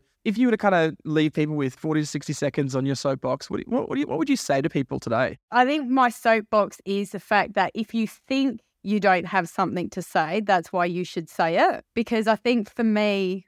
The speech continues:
Speaker 2: what really, uh, what I see a lot is that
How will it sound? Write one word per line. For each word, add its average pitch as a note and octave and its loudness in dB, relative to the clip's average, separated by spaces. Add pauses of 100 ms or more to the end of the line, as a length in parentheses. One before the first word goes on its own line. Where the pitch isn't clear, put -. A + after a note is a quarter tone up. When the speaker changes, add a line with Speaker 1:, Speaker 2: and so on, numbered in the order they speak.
Speaker 2:
what G3 -2
really, F#3+ -2
uh, F#3+ -2
what F#3+ -2
I F#3+ 4
see D#4 -2 (140)
a G3 0
lot F3 -2 (160)
is G#3 -2
that G3+ 0